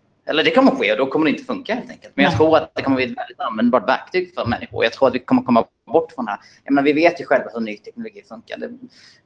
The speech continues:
Speaker 1: Facebook behöver ju bara liksom byta design för att det ska bli ramaskri. Och sen en halvtimme senare har alla vant sig.
Speaker 2: <laughs>
Speaker 1: Det löjliga är,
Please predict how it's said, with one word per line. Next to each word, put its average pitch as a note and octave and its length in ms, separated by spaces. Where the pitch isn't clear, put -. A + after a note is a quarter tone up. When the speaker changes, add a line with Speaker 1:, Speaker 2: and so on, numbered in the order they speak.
Speaker 1:
Facebook D#3 360
behöver C3+ 180
ju C#3 80
bara A2+ 300
liksom A2+ 260
byta A#2 280
design A#2+ 500
för - 80
att - 60
det G#2+ 60
ska - 140
bli A#2 120
ramaskri. A2 600
Och A2+ 60
sen A#2 260
en A#2 100
halvtimme A#2 440
senare B2 320
har B2 100
alla A2 180
vant C#3+ 340
sig. - 100
Speaker 2:
<laughs> A3 140
Speaker 1:
Det C4+ 240
löjliga C3 360
är, A#2 160